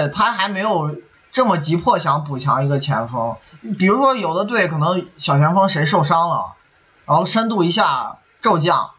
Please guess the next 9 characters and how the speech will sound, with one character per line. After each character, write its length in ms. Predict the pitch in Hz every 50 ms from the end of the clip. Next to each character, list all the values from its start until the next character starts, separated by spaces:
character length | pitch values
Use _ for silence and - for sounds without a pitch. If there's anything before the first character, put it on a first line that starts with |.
| _ _ _ _ _ _ _
或 140 | - 226 226
者 480 | 196 180 165 156 151 147 147 143 139 - - _ _ _ _ _ _ _ _ _ _ _ _ _ _ _ _ _
有 240 | - 160 160 156 160
的 380 | 156 202 214 226 226 226 220 214
位 220 | 214 233 220 185
置 140 | 156 160 151
的 280 | 151 151 151 143 - - - - - - _ _ _ _ _
球 220 | - - 156 160 175
员 460 | 185 156 151 156 170 180 180 151 -